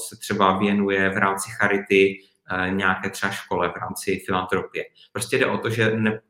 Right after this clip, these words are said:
nepočítáte s tím, že ho chcete vlastně vyčerpat do konce a potom to takzvaná nekonečná renta. Tam potom je to, je to nižší výběr, je to zhruba tři, tři a půl procenta plus aktuální inflace, čili v současné době třeba je to konkrétně víc,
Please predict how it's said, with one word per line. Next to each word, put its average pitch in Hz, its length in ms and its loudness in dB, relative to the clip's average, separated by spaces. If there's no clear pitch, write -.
nepočítáte 117 560 -2
s - 100 -10
tím, 113 140 -2
že 107 60 0
ho 104 60 0
chcete - 260 -8
vlastně 101 280 -2
vyčerpat 95 380 -4
do - 120 -8
konce 117 400 2
a - 440 -14
potom 101 320 0
to 104 80 -4
takzvaná 104 340 2
nekonečná 92 580 -4
renta. 85 300 -6
Tam 95 180 -8
potom 98 340 -6
je 95 100 -4
to, 101 280 0
je 95 80 0
to - 120 -4
nižší 98 320 -4
výběr, 104 320 2
je 98 80 2
to 98 120 -4
zhruba 101 300 -8
tři, 104 440 -2
tři - 120 -6
a - 160 0
půl 107 120 -2
procenta 101 600 0
plus 120 300 2
aktuální 104 500 2
inflace, 107 580 0
čili 95 300 0
v - 40 -20
současné 104 480 -2
době 98 220 0
třeba - 300 -6
je 95 80 0
to - 100 -8
konkrétně 101 520 -8
víc, - 340 -14